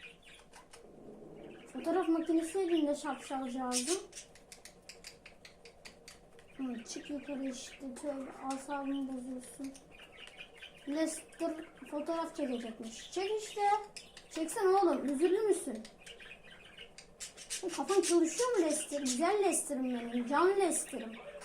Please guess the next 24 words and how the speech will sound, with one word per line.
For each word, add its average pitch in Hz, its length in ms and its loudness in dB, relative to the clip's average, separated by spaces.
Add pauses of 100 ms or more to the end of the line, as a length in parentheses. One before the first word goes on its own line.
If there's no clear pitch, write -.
(1300)
Bak 269 320 0
Lester, 294 380 4
şu 349 220 2
an 359 160 6 (180)
beni, 339 280 6
e, 269 540 2
Allah'a 311 680 4
yönelttin. 285 800 0
Bak, 233 140 -4
sana 330 180 0
kötü 330 260 0
bir 330 100 2
dua 330 240 2
ederim. 311 420 2 (540)
Duam 294 280 2
da 320 40 2
gerçek 294 440 -2
olur. 233 140 -6 (100)
Çünkü 285 200 -2
özürlülerin 294 720 0
duası 269 340 0
gerçek 254 420 -2
olur. 226 100 -8 (1700)
Tamam. 339 220 0